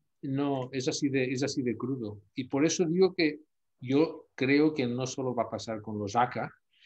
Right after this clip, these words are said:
sino con todos estos tipos de pueblos, eh, de cultura, de tradición oral a la manera antigua. Esto es la reflexión que yo personalmente más, eh,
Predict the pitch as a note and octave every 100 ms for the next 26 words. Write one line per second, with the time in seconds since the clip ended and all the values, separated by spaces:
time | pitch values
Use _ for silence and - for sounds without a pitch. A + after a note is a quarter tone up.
0 | _ - - A2 A2 G#2+ A2 G#2 G2+ -
1 | A2+ B2 B2+ A#2 - A#2 G#2+ A2 G#2 G2
2 | A2 G#2 A2 B2 A#2+ - G#2 G2+ G2 G2
3 | G2+ G#2+ G#2 G2+ F#2+ G2 - _ G#2+ G#2
4 | G#2 G2 A2 G#2+ G2 F#2 G2 G#2 G#2 G#2
5 | F#2+ F#2 F#2+ F#2+ F#2 F2 G2 F#2 F2+ _
6 | _ _ _ _ _ _ _ - - -
7 | D#3 E3 A#2+ C3+ A#2+ A#2 - - C3 D3+
8 | D3 A#2+ A2 B2 C#3+ B2 - A2 - A#2
9 | G#2+ G#2 A2+ A2+ C#3 A#2+ A2+ A2 A#2 -
10 | - -